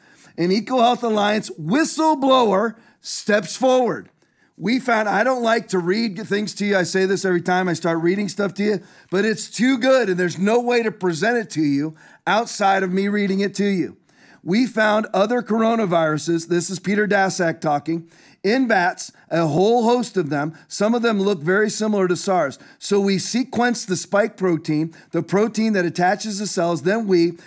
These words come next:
well, I didn't do this work, but my colleagues in China did the work," Peter Daszak says. "You create pseudoparticles, you insert the spike proteins from those viruses, see if they bind to human cells. At each step of this,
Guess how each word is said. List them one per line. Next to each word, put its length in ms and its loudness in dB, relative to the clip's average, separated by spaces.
well, 240 2
I 100 2
didn't 320 0
do 160 2
this 240 0
work, 240 -2
but 140 -4
my 140 0
colleagues 520 0
in 80 0
China 640 0
did 180 2
the 120 -2
work," 320 -2
Peter 340 0
Daszak 560 -4
says. 380 -8
"You 200 2
create 400 2
pseudoparticles, 1000 0
you 180 -4
insert 540 -2
the 40 -2
spike 520 -4
proteins 520 -2
from 140 -4
those 220 0
viruses, 600 0
see 280 -2
if 100 -2
they 140 2
bind 320 0
to 80 0
human 240 0
cells. 320 -2
At 80 -2
each 160 -2
step 320 -2
of 100 -4
this, 260 -2